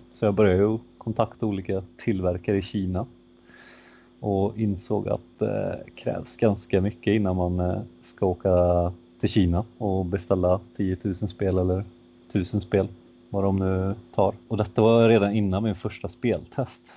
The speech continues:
Men, eh, det var ungefär i denna vevan som jag först kom i kontakt med Board Game Geek och, eh, Board Game Design Forum.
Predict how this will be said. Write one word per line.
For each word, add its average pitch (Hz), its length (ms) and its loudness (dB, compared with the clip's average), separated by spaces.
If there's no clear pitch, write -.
Men, 110 380 4
eh, 104 400 4
det 107 140 -6
var 104 200 -2
ungefär 117 520 0
i 110 40 2
denna 113 280 0
vevan 90 280 0
som 92 160 -4
jag 90 200 0
först - 420 -6
kom 95 180 -2
i 90 60 -2
kontakt 90 380 -2
med 85 340 0
Board 85 300 -4
Game 87 320 -4
Geek 104 360 -8
och, 101 300 -4
eh, 90 280 2
Board 92 200 -4
Game 90 280 -2
Design 87 400 -2
Forum. 92 380 -6